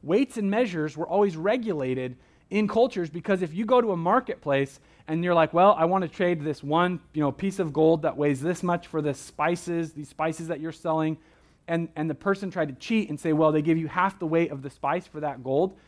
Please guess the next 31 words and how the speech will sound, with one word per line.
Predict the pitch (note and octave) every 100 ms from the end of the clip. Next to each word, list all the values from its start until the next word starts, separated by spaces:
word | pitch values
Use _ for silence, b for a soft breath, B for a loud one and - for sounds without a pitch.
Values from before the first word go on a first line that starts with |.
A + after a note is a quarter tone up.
| b b
that | F3
was | F#3+ E3+
a |
highly | C#3+ - A#3+ A3+
illegal, | G3 F3+ G#3+ F3+
usually | E3 A#3 A#3
punishable | E3+ G3 G3+ F3+ E3 D#3+
with | C3+
a |
pretty | B2+ A#3 A3+
crazy | - F#3 E3
punishment | - G#3+ A3+ - C#3+ C#3+ B B B
in | D#3+
so | D#3+ - G3+
many | G#3+ G3+ F3
cultures, | A#3 A#3 F3 D#3
including | D3+ B3+ A#3+
in | F3+
biblical | E3+ A#3+ C4 F3+
times. | D#3+ D3+ D#3+ C#3+ - D#3
Even | G3+ B3 F#3+
God | G3 G#3
himself | D#3+ G#3+ A#3+ -
is | C#3
like, | D3+ -
"I | F#3+
detest | G3 - G#3 D#3+ D#3 - _ b b b
dishonest | F3 F#3 E3 E3
weights | D3 C#3 C3+
and | F#3
measures." | C4 G#3+ A2 -